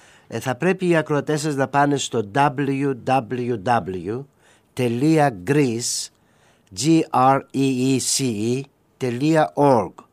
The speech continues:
O R G, κάθετος Θέμης. Εκεί πέρα θα δούνε και τις δύο εκκλήσεις. Θα δούνε τη, στο δεξιό συγκεκριμένα μέρος, επάνω δεξιά, είναι η έκκληση για τη Χάλκη και από πάνω είναι η έκκληση για τη Μακεδονία.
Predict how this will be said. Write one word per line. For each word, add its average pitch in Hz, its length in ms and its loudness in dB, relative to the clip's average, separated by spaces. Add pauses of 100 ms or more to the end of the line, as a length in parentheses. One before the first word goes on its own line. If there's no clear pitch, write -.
(360)
O 139 340 4
R 135 160 6 (140)
G, 139 180 -2 (540)
κάθετος 143 600 -2
Θέμης. - 540 -8 (560)
Εκεί 127 260 -4
πέρα 196 280 0
θα 160 140 -4
δούνε 175 220 0
και 160 160 -4
τις 131 200 -6
δύο 165 220 4
εκκλήσεις. 139 760 -4
Θα 120 180 -2
δούνε 151 280 2
τη, 127 280 -8 (600)
στο 131 260 0
δεξιό 147 560 2
συγκεκριμένα 120 760 0
μέρος, 135 440 -2
επάνω 131 380 -2
δεξιά, 123 540 -6 (340)
είναι 123 460 -2 (380)
η 123 420 -2
έκκληση 147 440 -2
για 117 140 -2
τη 110 120 -10
Χάλκη 175 600 -2 (760)
και 143 140 -2
από 135 180 -2
πάνω 175 280 0
είναι 170 200 -2
η 147 180 2
έκκληση 170 340 -2
για 160 100 -4
τη 151 120 -8
Μακεδονία. 104 720 -6